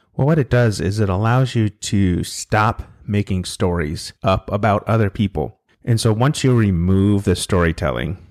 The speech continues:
so once you make assumptions, you're basically setting a stage, you're writing a script, you're telling a story about the situation that took place, about what you've heard from somebody else. You are a third party to it. And all of a sudden, you're building up this sadness, this drama,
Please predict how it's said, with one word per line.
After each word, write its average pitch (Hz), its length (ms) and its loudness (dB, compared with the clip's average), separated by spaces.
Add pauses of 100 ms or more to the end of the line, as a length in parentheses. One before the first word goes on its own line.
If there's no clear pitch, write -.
(160)
so 92 120 -4
once 101 220 -2
you 139 60 0
make 120 120 0
assumptions, 92 520 0
you're 92 100 0
basically 92 480 -2
setting 104 340 0
a 101 40 0
stage, 85 540 -2
you're 85 280 2
writing 90 380 2
a 104 40 2
script, - 440 -6
you're 85 100 -4
telling 120 360 0
a 113 60 2
story 92 380 2
about 78 360 0
the 95 80 0
situation 107 640 -2
that 107 140 -4
took 110 220 -2
place, 104 320 -2 (360)
about 90 480 0 (220)
what 104 300 -2
you've 90 140 0
heard 110 280 0
from 107 160 -2
somebody 104 340 0
else. 95 380 0 (220)
You 107 140 -2
are 90 100 2
a 82 60 0
third 104 360 -2
party 95 300 0
to 92 240 -2
it. 87 220 -2 (180)
And 87 160 -8
all 104 240 0
of 120 80 2
a 113 60 2
sudden, 104 640 0 (180)
you're 95 120 0
building 90 380 0
up 87 220 -2
this 80 460 -4 (120)
sadness, 104 720 0
this - 240 -4
drama, 98 720 0